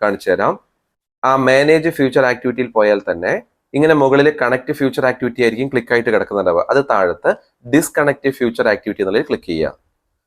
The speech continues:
അപ്പോൾ നമ്മളെ സംബന്ധിച്ചിട്ടുള്ള ഒരു കാര്യങ്ങളും നമ്മൾ കൊടുക്കുന്നതല്ലാതെ,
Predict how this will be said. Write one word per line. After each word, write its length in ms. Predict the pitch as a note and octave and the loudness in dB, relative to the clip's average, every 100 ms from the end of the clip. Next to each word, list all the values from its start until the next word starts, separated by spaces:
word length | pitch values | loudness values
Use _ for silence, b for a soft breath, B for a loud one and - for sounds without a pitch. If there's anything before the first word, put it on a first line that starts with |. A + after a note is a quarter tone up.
| _ G#2+ | _ -6
അപ്പോൾ 340 | - C3 C3+ | 0 0 2
നമ്മളെ 320 | A2 A#2 D#3 | -2 0 0
സംബന്ധിച്ചിട്ടുള്ള 680 | F3+ B2+ A2 G#2 G2 G2+ G2+ | 0 0 -2 -4 -8 -2 0
ഒരു 260 | G2 C#3+ F3+ | 0 0 0
കാര്യങ്ങളും 580 | F#2+ F2+ F2 E2+ D3+ b b - | 0 0 -2 -2 -4 b b -4
നമ്മൾ 280 | A2 D3 G3+ | 0 2 2
കൊടുക്കുന്നതല്ലാതെ, 960 | B2+ A2 - G#2 F2 E2 D#2+ D#2+ D#2 | 2 0 0 0 0 0 0 -2 -4